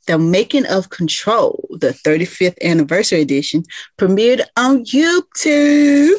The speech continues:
In honor of the thirty-fifth anniversary of Control, Jimmy Jam and Terry Lewis discussed the making of this iconic album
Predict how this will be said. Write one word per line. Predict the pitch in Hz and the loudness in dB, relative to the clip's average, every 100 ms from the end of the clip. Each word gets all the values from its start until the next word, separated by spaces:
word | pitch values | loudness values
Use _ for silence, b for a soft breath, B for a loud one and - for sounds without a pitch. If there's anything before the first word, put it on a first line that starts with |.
| - | 0
In | 233 - | -4 -2
honor | 240 294 | 0 2
of | 294 | 2
the | 277 | 0
thirty-fifth | 262 262 262 - 262 254 | 0 -2 -2 -2 -2 0
anniversary | 240 247 233 240 226 | 0 0 0 -2 -2
of | |
Control, | - 262 196 165 | 0 2 2 2
Jimmy | 160 202 262 | 0 2 2
Jam | 254 226 214 190 | 2 -2 0 0
and | 165 | 0
Terry | - 208 208 | 0 2 2
Lewis | 190 165 175 | 0 -2 -4
discussed | 156 - - 180 - - _ - | -6 -4 0 0 0 -8 _ -4
the | |
making | 160 165 196 220 | 0 0 0 0
of | 170 151 | -2 -2
this | 151 | -6
iconic | - 156 190 - 196 190 - | -4 -4 -4 -2 -2 -2 -4
album | 170 160 165 196 196 | -4 -4 -4 -4 -6